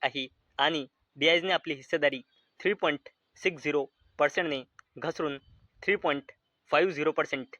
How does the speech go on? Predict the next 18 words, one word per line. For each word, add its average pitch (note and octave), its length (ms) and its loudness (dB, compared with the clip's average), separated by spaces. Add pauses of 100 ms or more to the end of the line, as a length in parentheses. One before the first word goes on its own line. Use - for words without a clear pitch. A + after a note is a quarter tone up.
(260)
केली D#3+ 320 0
आहे. A#2+ 220 -6 (340)
तर E3+ 80 2
मित्रांनो F#3 380 0 (220)
आजच्या D#3+ 280 2
व्हिडिओमध्ये D3+ 520 -2 (340)
आपण F#3 340 2
अशा C3 280 0 (300)
जबरदस्त C#3+ 560 0 (240)
दहा C#3 220 0
कंपन्या D#3+ 400 0
बघितल्या D3+ 400 0 (400)
ज्या D#3+ 140 4
कंपन्यामधून D3+ 720 0 (380)
फायनान्शियल F3+ 580 -2
इयर C3+ 220 2 (300)
टू G3+ 100 6
थाउजंड C3 380 0